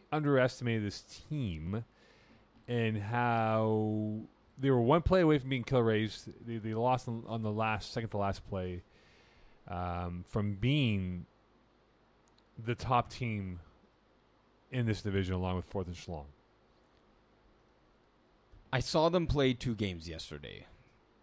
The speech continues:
Speaker 2: Obviously, uh, they're like a tale of two, uh, squads. They have their elite athletes and elite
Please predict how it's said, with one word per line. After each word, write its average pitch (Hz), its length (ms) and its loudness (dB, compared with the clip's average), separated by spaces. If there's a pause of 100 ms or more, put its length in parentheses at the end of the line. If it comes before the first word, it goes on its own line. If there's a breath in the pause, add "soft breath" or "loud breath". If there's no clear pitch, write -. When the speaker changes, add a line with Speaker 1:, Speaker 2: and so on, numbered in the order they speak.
(320)
Speaker 2:
Obviously, 151 960 0 (120)
uh, 127 540 0
they're 139 220 2
like 147 200 0
a 165 60 -2
tale 151 480 0
of 117 160 -2 (140)
two, 123 720 2
uh, 92 680 -2
squads. 80 960 -8 (400 soft breath)
They 101 80 -2
have 123 220 2
their 117 360 2 (560)
elite 117 600 0 (280)
athletes 123 840 -2 (160)
and 101 420 -2 (100)
elite 107 600 -4